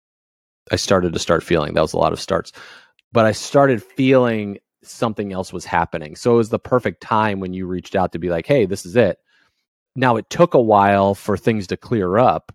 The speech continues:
and I had to close business down. Kate and I had to start work, stop working together. We had to transition out for, like, this, the freedom and the space to happen for me and you to do this.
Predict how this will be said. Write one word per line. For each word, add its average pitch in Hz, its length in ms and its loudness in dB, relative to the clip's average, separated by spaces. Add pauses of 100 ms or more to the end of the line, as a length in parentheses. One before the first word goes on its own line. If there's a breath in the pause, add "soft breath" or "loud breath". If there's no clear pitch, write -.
(100)
and 98 200 -4
I 92 140 2
had 92 140 0
to 85 80 -4
close 90 340 -4
business 85 400 -8
down. 87 380 0
Kate 85 240 -8
and 85 80 -8
I 82 80 -2
had 85 80 0
to 80 80 -8
start - 260 -4
work, 85 260 -6
stop 87 280 0
working 85 280 -6
together. 80 360 -2
We 85 100 -2
had 87 80 0
to 82 80 -6
transition 85 520 -8
out 76 320 -2 (500 soft breath)
for, 92 760 2 (680)
like, 110 320 0
this, - 320 -4
the 123 140 -6
freedom 123 400 0
and 98 80 -4
the 92 40 -6
space 101 380 -2
to 87 80 0
happen 85 340 -2
for 92 180 -10
me 92 260 -8
and 85 120 -10
you 82 100 -6
to 76 120 -8
do 73 160 -6
this. - 400 -8